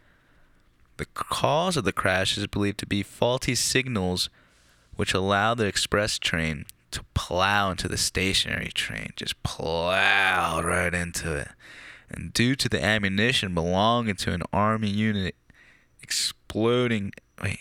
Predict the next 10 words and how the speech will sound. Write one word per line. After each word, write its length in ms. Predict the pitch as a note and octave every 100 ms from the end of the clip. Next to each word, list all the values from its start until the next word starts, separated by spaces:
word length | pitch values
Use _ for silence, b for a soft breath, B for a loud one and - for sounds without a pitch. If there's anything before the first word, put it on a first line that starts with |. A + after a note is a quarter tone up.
| -
and 200 | - F#2 G#2 _
due 240 | - B2 D#3+
to 160 | -
the 220 | - G1+ - _ - - -
ammunition 440 | A2+ C3 A#2 -
belonging 340 | - G#2 C3 B2+
to 160 | -
an 100 | G2 -
army 240 | G#2 A#2
unit 380 | A#2+ F#2+ F2+ -